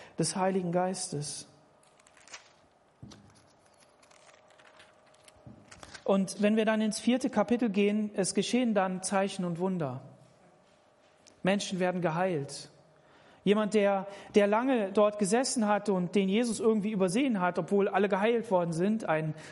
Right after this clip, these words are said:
Konflikt. Nein, überhaupt kein Konflikt, es macht nichts. Ähm,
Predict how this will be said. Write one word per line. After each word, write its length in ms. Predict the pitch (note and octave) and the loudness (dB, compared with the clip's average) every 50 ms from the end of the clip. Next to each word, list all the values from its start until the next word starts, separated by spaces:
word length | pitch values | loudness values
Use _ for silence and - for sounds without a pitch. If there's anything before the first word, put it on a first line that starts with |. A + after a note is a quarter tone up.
| - - | -14 -4
Konflikt. 720 | - - F#3 F3 - - - A3 A#3+ - - - - - - - - - - - - - - | 0 0 0 0 0 0 0 0 0 0 -6 -14 -14 -16 -18 -20 -20 -20 -20 -20 -20 -12 -4
Nein, 340 | - C#3+ D3+ D#3+ E3+ E3 D#3 | 0 0 2 2 0 -2 -4
überhaupt 360 | D#3+ C#3+ C#3+ C#3 D#3 D3 - | -4 -2 -2 -2 -2 -4 -2
kein 120 | - D3 C#3+ | -4 -4 -4
Konflikt, 520 | C#3+ D3 C3+ C#3 - C#3 C#3 - - - | -2 -6 -6 -6 -4 -4 -4 -6 -6 -14
es 160 | - - - | -12 -8 -6
macht 240 | D3 C#3+ C#3+ - - | -4 -4 -4 -4 -6
nichts. 440 | D3 C3+ C3+ - - - - - - _ _ _ - - - - - - - - - - - - _ _ | -8 -8 -8 -10 -12 -14 -14 -16 -16 _ _ _ -20 -20 -20 -20 -20 -20 -20 -20 -20 -20 -20 -20 _ _
Ähm, 520 | - E3 D#3+ D#3+ E3 E3+ E3+ E3 D#3+ F3 | 0 0 0 0 -2 -4 -4 -6 -8 -10